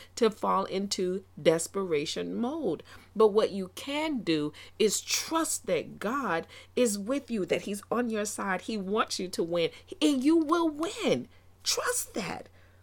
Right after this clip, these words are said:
See, Psalms twenty only has about nine verses in it. And within those nine verses, it's all about trusting in God,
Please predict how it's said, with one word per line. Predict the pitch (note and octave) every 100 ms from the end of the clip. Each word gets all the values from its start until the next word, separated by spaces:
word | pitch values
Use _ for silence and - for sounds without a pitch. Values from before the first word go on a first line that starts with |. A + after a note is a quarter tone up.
| - - - -
See, | - D4
Psalms | B3+ C4 B3+ D4 -
twenty | - B3+ C4 G#3+
only | - E4+ F#4+
has | D#4 C#4+ A#3+
about | B3 F#3+ F3 E3 - - - - - - -
nine | G#3 F#3+ G3+ A3
verses | D#3 D#3 - D3
in | - D3+
it. | C#3+ - - -
And | F#3+
within | G3+ G3 B3 C4
those | A#3 A3 G#3+
nine | G#3 G#3 F#3+
verses, | F#3 G#3+ D3 E3+ -
it's | - A#3+ - -
all | F#3+ G#3+ A3
about | F#3+ D#3+ D#3+ D#3 -
trusting | - - A3 - G3+ F3+
in | F3+ E3
God, | E3+ D#3+ C#3+